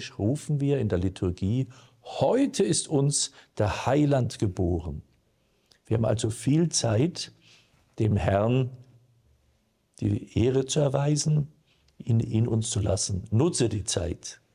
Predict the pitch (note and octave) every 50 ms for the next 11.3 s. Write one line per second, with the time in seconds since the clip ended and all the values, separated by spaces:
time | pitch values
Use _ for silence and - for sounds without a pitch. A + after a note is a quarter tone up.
0 | _ - - A2 A2 A#2 D3 D#3+ D#3+ - - B2+ A#2 A2+ - - A#2 G#2 G#2 G#2+
1 | F#2 F2+ F2+ - - G2 F#2 G2+ B2 C#3+ C#3+ C#3 C3+ B2+ A#2 A#2 A#2 - - -
2 | - - _ _ _ _ _ _ _ - A2 G2+ G2+ G2 G#2 G2+ G2+ A2 A#2+ A#2+
3 | - A#2 G#2+ - - - A2 G2+ B2+ C3 B2+ - A#2+ G#2 G2 E2 - - D#2+ -
4 | - - - - - _ _ _ _ _ _ _ _ _ _ _ _ _ - G#2+
5 | G2 F#2 F#2 F2+ - - - G#2 A2 C#3+ E3 F#3+ - - - - _ _ _ _
6 | _ _ _ _ _ _ _ _ _ - A2 G#2 G#2 G2 F2+ F2+ E2+ G#2+ C#3 D3+
7 | D3+ - - - C#3 C3+ C3 A#2 G#2+ G2+ F#2+ - G2+ F2+ - - F#2 F#2+ A#2 C#3+
8 | D#3 D#3 - - - - - - _ _ _ _ - - G#2 G#2+ - - - F#2
9 | - - - - - - F#2 F#2+ F#2+ A2 D3+ D#3+ D#3+ - - - - - _ _
10 | _ - - - - G2+ G2 G#2+ - B2 A#2 C3 C3+ B2+ B2+ A#2 - - A2+ G#2+
11 | - - - - - -